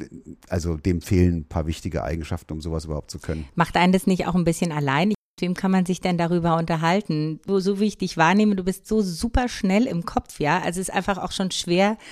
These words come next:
Speaker 2: dir zu folgen. Ich denk manchmal, wenn man so viele Gedanken auf einmal hat und die Dinge so schnell erfasst,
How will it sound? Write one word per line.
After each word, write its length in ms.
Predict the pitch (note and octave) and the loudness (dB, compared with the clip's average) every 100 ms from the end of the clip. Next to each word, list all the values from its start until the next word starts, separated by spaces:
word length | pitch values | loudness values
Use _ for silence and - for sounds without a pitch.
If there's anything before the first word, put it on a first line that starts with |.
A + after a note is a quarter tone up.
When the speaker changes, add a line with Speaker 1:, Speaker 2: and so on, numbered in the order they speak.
| - - - | -20 -20 -2
Speaker 2:
dir 120 | G3 | 0
zu 140 | F#3+ F#3+ | 0 -4
folgen. 560 | - G3 G3+ G#3+ B3 B3 - - - | 4 6 6 6 4 2 -8 -20 -10
Ich 180 | - F#3 | -4 0
denk 260 | F#3 F#3+ G3+ | 0 0 0
manchmal, 640 | G#3 G3+ - G#3 G3+ G3+ F3+ | 0 0 -2 0 2 2 0
wenn 180 | G3 G3 | 0 0
man 220 | F#3+ F#3+ | 0 0
so 200 | G#3 G#3+ | 0 0
viele 240 | - A#3 | 0 -2
Gedanken 420 | G#3+ F#3+ G3 - G#3 | -2 -2 -2 -2 -4
auf 180 | F3 | -4
einmal 440 | - F#3+ G#3 G3 F3 | -2 -2 0 0 0
hat 160 | E3 | -2
und 160 | F3 E3+ | -4 -6
die 80 | F#3 | -2
Dinge 240 | F#3+ F#3+ | -2 -2
so 320 | E3+ G3 A3 | 0 2 2
schnell 480 | A#3 - G#3+ G3 G#3 | 2 0 0 2 0
erfasst, 600 | F#3+ F3+ A3 A#3+ - - | -2 -4 -2 -2 -2 -14